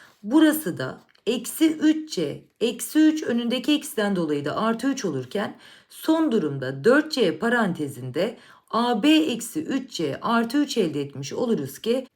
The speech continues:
ki bu da bize C şıkkında verilmiş arkadaşlar. On dokuzuncu sorumuzda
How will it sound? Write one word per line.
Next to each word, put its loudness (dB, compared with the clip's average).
ki -4
bu 4
da 0
bize 6
C 6
şıkkında -4
verilmiş 4
arkadaşlar. -6
On 4
dokuzuncu 0
sorumuzda 0